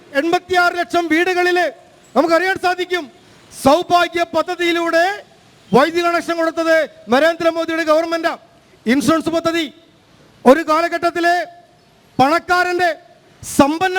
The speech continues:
വർഗത്തിന് മാത്രമായിരുന്നു ഇൻഷുറൻസ്. ഇന്ന് സാധാരണക്കാരന്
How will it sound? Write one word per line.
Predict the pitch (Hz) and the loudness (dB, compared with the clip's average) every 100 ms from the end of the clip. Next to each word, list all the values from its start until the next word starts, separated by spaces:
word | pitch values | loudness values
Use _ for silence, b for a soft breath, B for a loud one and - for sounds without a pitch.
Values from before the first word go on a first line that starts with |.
| 370 | -2
വർഗത്തിന് | 359 349 359 339 320 | -2 -4 -4 -4 0
മാത്രമായിരുന്നു | 311 330 381 370 339 330 311 311 | -2 -2 -2 0 0 -2 -4 -6
ഇൻഷുറൻസ്. | 285 269 277 - 202 147 - b b b 220 | -4 -2 -4 -4 -12 -14 -20 b b b 0
ഇന്ന് | 302 - | 2 0
സാധാരണക്കാരന് | 285 294 320 320 320 320 311 320 | 0 0 0 -2 -2 -2 0 0